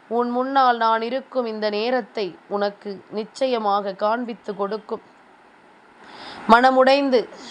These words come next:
என் பிள்ளை நீ வேண்டி நிற்கின்ற இந்த நேரங்கள் உனக்கு எப்பொழுதுமே கஷ்டங்களையும் காயங்களையும் கொடுத்து விட்டதே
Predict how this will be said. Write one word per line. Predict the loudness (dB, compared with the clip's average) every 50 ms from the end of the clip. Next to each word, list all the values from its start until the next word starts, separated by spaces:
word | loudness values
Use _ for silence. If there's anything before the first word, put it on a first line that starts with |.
| -12 -4
என் | 0 2 2 2 2 2
பிள்ளை | 2 4 4 4 2 2 0 -2 -4
நீ | -2 0 0 2 4
வேண்டி | 4 4 4 4 2 2 2
நிற்கின்ற | 2 2 0 0 -2 -4 -2 0 0 2 2
இந்த | 2 2 0 2 2 2
நேரங்கள் | 4 4 2 2 2 2 2 2 0 -2 -2 -4 -8 -18 -20 -20 -20 -20 -20 -20 -20 -20 -20 -20 -20 -14 -2 2
உனக்கு | 4 4 6 4 2 0 -2 -2 2 4
எப்பொழுதுமே | 2 2 4 4 4 4 6 6 6 4 4 2 2 0 -2 -4 0
கஷ்டங்களையும் | 2 2 2 2 0 -2 -2 0 0 2 2 2 2 2 0 0 0
காயங்களையும் | 2 4 4 4 4 4 2 0 0 0 0 0 0 -2 -2 -2
கொடுத்து | 0 0 2 2 0 2 2 0
விட்டதே | 0 0 -2 -4 -2 0 0 0